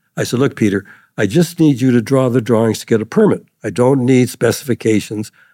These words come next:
I don't need your fancy, you know, follow-up. Just a sketch and plans to get a building permit." So he said, "Okay, I'll do it for you." And he put a kid in charge called Peter Webb,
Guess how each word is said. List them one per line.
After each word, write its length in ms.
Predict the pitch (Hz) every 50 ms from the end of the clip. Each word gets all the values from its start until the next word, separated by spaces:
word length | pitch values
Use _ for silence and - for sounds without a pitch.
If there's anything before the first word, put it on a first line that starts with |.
| _ _
I 80 | 113
don't 300 | 104 92 135 139 143 139
need 240 | 127 123 123 117 107
your 140 | 120 123 117
fancy, 680 | - - 120 110 113 107 - - 113 107 104 98 95 _ _ _ _ _ _ _ _ _ _ _
you 60 | - 98
know, 80 | 95
follow-up. 520 | 92 - - 123 113 107 95 85 82 87 _ _ _ _ _ _ _ _ _ _ _ _ _ _ _ _
Just 480 | - - 143 147 131 - - - - _ _ _ _ _ _
a 80 | - -
sketch 600 | - - - - 139 147 143 - - - - - _ _ _ _ -
and 220 | 127 117 113 107
plans 520 | - - 127 120 120 113 113 117 107 - _ _ _ _ _ _ _ _
to 100 | - 104
get 160 | 98 120 113
a 60 | 104
building 300 | 98 117 120 107 104 87
permit." 300 | - - 104 92 - - _ _ _ _ _ _ _ _ _ _ _ _ _ _ _ _ _ _ _ _ _ _ _ _ _ _ _ _ _ _ _
So 300 | _ - 180 190 180 170
he 100 | 139 131
said, 220 | 113 - - 120 110
"Okay, 300 | 117 104 - - 98 90
I'll 180 | 87 90 101 _ _ _ _ _ _
do 140 | - 113 110
it 100 | 104 -
for 200 | - 113 107 104
you." 180 | 104 104 101 95 _ - _ _ _ _ _ _ -
And 120 | 123 117
he 80 | 117 110
put 220 | - - 170 -
a 140 | 151 135 135
kid 380 | - - - - - 135 120 110
in 120 | 117 110
charge 380 | 101 - - 117 110 110 104 -
called 220 | - 120 117 110
Peter 280 | - - 131 113 117 110
Webb, 480 | 98 95 95 95 92 87 85 87 -